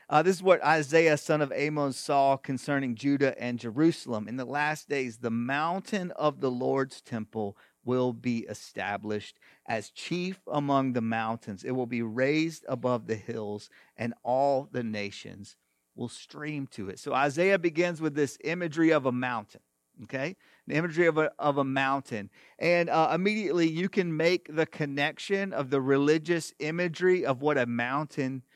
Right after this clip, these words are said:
represents in, in different religions, in, in ancient religions. It's a frequent symbol. Who knows what a mountain represents? What comes to mind when you think of a mountain in connection with religion? Say what?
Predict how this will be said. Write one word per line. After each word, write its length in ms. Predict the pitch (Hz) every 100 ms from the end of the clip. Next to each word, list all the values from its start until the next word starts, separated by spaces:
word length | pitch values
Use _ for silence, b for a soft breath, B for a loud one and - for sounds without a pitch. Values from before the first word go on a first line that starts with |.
| b _
represents 1080 | 131 143 - 135 107 104 120 107 92 - -
in, 300 | 123 113 107
in 260 | - 117 107
different 500 | 117 131 - 127 107 _ _
religions, 640 | 117 110 110 107 101 87
in, 140 | 117 113
in 280 | 113 113 - -
ancient 420 | 156 160 143 123
religions. 580 | 117 120 127 117 101 110
It's 140 | 113
a 80 | 113
frequent 720 | - - 160 165 127 120 - b b _
symbol. 460 | - 147 123 110
Who 140 | 139 185
knows 240 | 180 160
what 160 | 160 135
a 80 | 131
mountain 560 | 131 139 135 - 110
represents? 560 | 120 117 113 104 104 -
What 140 | 147
comes 260 | 165 151 -
to 80 | 143
mind 380 | 131 127 120
when 100 | 113
you 100 | 113
think 300 | 104 - 117
of 160 | 117 107
a 100 | 107
mountain 520 | 107 107 107 - 92
in 140 | 82 101
connection 560 | 117 104 82 - 104
with 240 | 98 104 104
religion? 480 | 101 95 85 85 - _ _ _ _ _ _ _ _ _ _ _ _ _ _ _ _ _ _ _ _ _ _ _ _
Say 180 | 123
what? 300 | 120 113 110